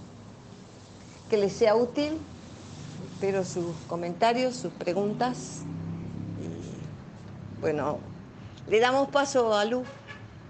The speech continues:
con lo que ella va a decir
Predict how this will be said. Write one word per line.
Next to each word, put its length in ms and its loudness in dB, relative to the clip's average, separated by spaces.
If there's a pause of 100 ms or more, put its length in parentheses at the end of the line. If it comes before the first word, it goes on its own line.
con 360 -2 (640)
lo 140 4
que 140 6
ella 200 4
va 120 6
a 20 8
decir 520 2